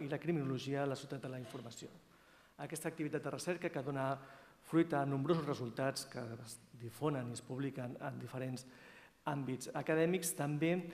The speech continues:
té una manifestació en diferents activitats que organitzem anualment i, en particular, m'agradaria referir-me al Congrés Internet, Dret i Política, que el mes de juliol organitzem cada any i aquest any, dos mil dotze, sota l'etiqueta de l'entreteniment en línia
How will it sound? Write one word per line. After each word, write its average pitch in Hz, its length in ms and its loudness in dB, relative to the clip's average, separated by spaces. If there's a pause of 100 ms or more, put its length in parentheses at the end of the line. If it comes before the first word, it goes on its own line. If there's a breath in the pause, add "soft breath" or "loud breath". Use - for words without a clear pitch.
(300 loud breath)
té 170 160 6
una 170 100 6
manifestació 160 640 4
en 175 80 6
diferents 147 340 2
activitats 147 460 2
que 147 120 0
organitzem 131 520 0
anualment 135 800 2
i, 135 80 -6
en 127 80 -4
particular, 139 480 0
m'agradaria 123 460 -2
referir-me 127 480 -2 (500 loud breath)
al 127 140 -4
Congrés 147 340 4
Internet, 139 380 -2
Dret 143 180 -2
i - 20 -4
Política, 151 460 2
que 143 220 -2 (420 loud breath)
el 147 100 -2
mes 143 140 0
de 135 80 -2
juliol 143 400 0 (160)
organitzem 131 560 -6
cada 127 320 0
any 156 220 2
i - 20 -2
aquest - 400 -6
any, 127 140 0 (420 loud breath)
dos 135 160 -4
mil 131 160 -2
dotze, 135 380 0 (100)
sota 135 260 -4
l'etiqueta 131 640 -2
de 131 180 -2
l'entreteniment 127 540 -4
en 123 160 -4
línia 160 300 2